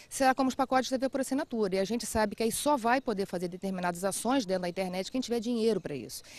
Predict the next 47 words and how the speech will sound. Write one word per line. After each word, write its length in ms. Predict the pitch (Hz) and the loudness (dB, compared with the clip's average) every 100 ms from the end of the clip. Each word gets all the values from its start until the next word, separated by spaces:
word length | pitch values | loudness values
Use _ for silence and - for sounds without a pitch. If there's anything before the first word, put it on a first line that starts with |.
| - - | -12 -2
E 100 | 190 | 0
esse 200 | 214 254 | 2 2
é 60 | |
o, 20 | - - | 0 -6
é 80 | - | -6
que 100 | 208 | -2
ele, 140 | 202 | -2
na 180 | 190 185 | -2 -2
verdade, 300 | 175 170 196 | 0 0 0
eles 200 | 226 208 | 0 -2
estão 260 | - 247 262 | -4 -2 -2
querendo. 420 | 196 156 143 147 | -4 -4 -6 -8
Porque 180 | - 185 | -6 -2
com 240 | 294 277 | 0 2
isso, 380 | 226 277 - 160 - - - | 2 0 -2 -10 -14 -20 -6
boa 220 | 180 320 | 4 4
parte 280 | 370 226 220 | 6 4 2
das 120 | 214 | -2
pessoas 340 | - 190 190 180 | -2 -4 -2 -4
que 140 | 220 | -2
hoje 180 | 202 196 | 0 -2
postam 480 | - 220 247 247 240 | -2 0 2 2 -2
vídeos 380 | 170 240 240 196 | 0 0 0 0
naturalmente 580 | 247 277 226 185 185 | -2 0 0 0 -4
na 80 | 175 | -6
internet, 560 | 175 175 165 185 226 - | -4 -4 -4 -4 -4 -4
que 140 | 247 | 0
hoje, 300 | 226 247 208 - - - | 4 4 2 -6 -12 0
passando 380 | 214 - 294 302 | 0 2 2 4
na 80 | |
rua, 320 | 285 247 254 233 | 2 4 2 2
você 260 | 220 226 | 0 0
grava 260 | 214 226 226 | 4 4 4
um 120 | 254 | 0
vídeo 200 | 277 269 - | 0 -4 -8
e 80 | 302 | -8
posta. 480 | - 233 233 - - - - | 0 0 0 -6 -10 -12 2
Talvez 400 | 240 226 262 294 | 4 8 6 6
daqui 240 | 233 - 214 | 2 4 4
a 40 | |
algum 240 | 202 185 | 4 2
tempo 400 | 175 214 247 - - - _ | -2 0 0 -2 -8 -10 _
tenha 160 | - 220 | -2 0
que 140 | - | 0
pagar 480 | 226 240 196 190 185 | -2 -2 -2 -4 -4
pra 120 | 170 | -6
isso. 380 | 147 - - - | -6 -8 -14 -16